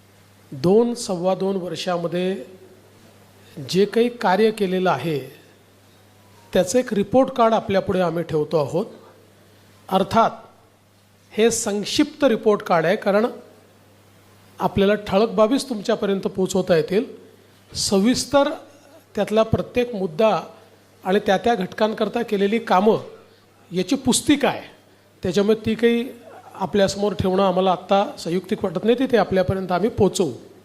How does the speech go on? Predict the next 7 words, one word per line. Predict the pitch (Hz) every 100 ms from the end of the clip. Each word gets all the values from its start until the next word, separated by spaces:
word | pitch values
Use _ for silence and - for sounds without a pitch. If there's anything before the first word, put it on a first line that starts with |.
| - -
स्थगिती | - 233 185 254 262 285 285
सरकार | - 214 196 226 226
गेल्यानंतर | 190 190 208 196 185 202 175 160 - - - - _ - 143
गती | 202 202 262
आणि | 262 254
प्रगतीचं | 262 220 196 233 269 285
सरकार | - 220 180 175